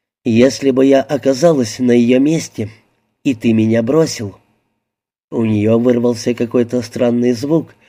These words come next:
одновременно похожий на смех и рыдание. Жизнь всегда бьет по самому уязвимому месту. Как только я встретила человека, с которым не хочу расставаться, без которого не могу жить,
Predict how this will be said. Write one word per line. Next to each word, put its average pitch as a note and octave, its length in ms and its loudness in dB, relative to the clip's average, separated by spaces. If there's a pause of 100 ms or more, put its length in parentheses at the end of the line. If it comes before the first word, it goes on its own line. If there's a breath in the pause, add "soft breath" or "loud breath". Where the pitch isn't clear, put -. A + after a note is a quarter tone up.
(140 soft breath)
одновременно G#2+ 760 2
похожий A2 480 -2
на A2 140 -2
смех A2 400 -6
и C3+ 120 -4
рыдание. B2 560 -4 (1040)
Жизнь B2 560 2
всегда C#3+ 460 2
бьет A2+ 300 -2
по A#2+ 120 0
самому A2+ 500 0
уязвимому A#2 720 0
месту. C3+ 480 -4 (840)
Как A2+ 220 -2
только C#3+ 340 0
я D3 120 4
встретила C3 540 -2
человека, C3 720 0
с - 100 -16
которым A2 420 0
не A2+ 100 0
хочу A2+ 340 -4
расставаться, C#3+ 760 -4 (520)
без A#2+ 300 0
которого A2+ 460 0
не A2+ 140 0
могу A#2 300 -2
жить, D3 340 -6